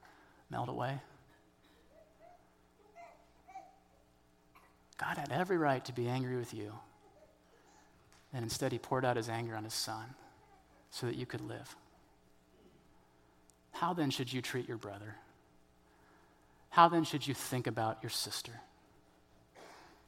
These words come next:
Would you not then have those eyes of compassion for the lost who don't know those truths, haven't received them, but God died for them too.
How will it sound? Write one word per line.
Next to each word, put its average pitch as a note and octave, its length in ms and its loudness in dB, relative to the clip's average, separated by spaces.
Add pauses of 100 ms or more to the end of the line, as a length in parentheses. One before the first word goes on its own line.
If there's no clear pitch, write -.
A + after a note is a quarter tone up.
(760)
Would D#3+ 200 4
you A3 120 4
not F3+ 240 12
then D#3+ 140 10
have D#3 280 10
those C3+ 220 4
eyes D3+ 360 10
of C3 120 0
compassion A2+ 720 -2 (800)
for D3+ 120 0
the C3 100 4
lost A2+ 560 -2 (880)
who G3+ 120 4
don't A#3 240 10
know A3 140 12
those D3+ 180 6
truths, - 400 -4 (1000)
haven't A3+ 320 12
received C3+ 420 0
them, - 80 -14 (1500)
but D#3+ 120 0
God D#3+ 200 12
died C#3 200 8
for C3+ 100 -2
them A2+ 200 -2
too. - 140 -10